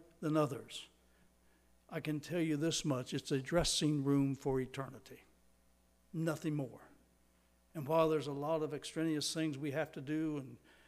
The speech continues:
work and make a living, take care of our health and, and pay bills and all the, those things are legitimate things, but don't let those things override the most important thing. That's why the word immortality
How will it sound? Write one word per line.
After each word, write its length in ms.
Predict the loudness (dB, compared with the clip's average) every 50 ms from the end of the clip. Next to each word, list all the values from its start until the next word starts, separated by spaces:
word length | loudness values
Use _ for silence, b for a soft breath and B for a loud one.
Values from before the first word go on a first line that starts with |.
| b b b -12 -4
work 320 | 0 0 0 0 -2 -6 -6
and 120 | -4 -2
make 180 | -2 -2 -2 -2
a 40 |
living, 580 | 0 2 2 2 2 0 -2 -2 -2 -4 -6 -12 -18 _ _ _ _ _ _
take 200 | -2 -2 -2 -2
care 200 | 0 0 0 2
of 80 | 2 0
our 120 | -2 -2
health 460 | 0 0 0 0 0 -2 -4 -8 -10
and, 200 | -8 -8 -8 -8 B B B B B B B
and 260 | -8 -6 -6 -8 -8 -4
pay 180 | 0 0 2
bills 380 | 2 2 2 2 4 4 2 2
and 80 | 0 0
all 100 | 0 0
the, 140 | -2 -4 -6 B B B _
those 300 | 2 4 4 4 2 0
things 440 | -2 -4 -2 -2 -2 -4 -6 -8 -10 -8 -4
are 140 | -4 -2
legitimate 500 | -2 -4 -4 -4 -4 -2 -2 -4 -6 -6
things, 320 | -4 -2 -2 0 0 -2 -4
but 280 | -6 -8 -10 -10 -2 0
don't 340 | 2 2 2 0 -2 -4 -2
let 300 | -2 -2 -2 -4 -4 -4
those 280 | -2 -2 -2 -6 -8
things 380 | -8 -6 -4 -4 -4 -4 -6 -8 -8
override 680 | -8 -6 -4 -4 -4 -2 -2 -2 -4 -4 -4 -6 -6
the 60 | -8
most 300 | -8 -8 -10 -10 -10 -10
important 560 | -12 -12 -12 -12 -14 -16 -16 -16 -16 -18 -18 -18
thing. 300 | -20 -20 -20 -20 -20 -20 -20 -20 b b b b b b b b b -4
That's 300 | -4 -4 -4 -4 -2 0
why 160 | 2 2 2
the 120 | 2 2
word 300 | 0 2 2 0 0 0 2
immortality 1120 | 2 2 4 4 2 2 2 0 -2 -4 0 0 0 0 0 -2 -2 -2 -2 -2 -2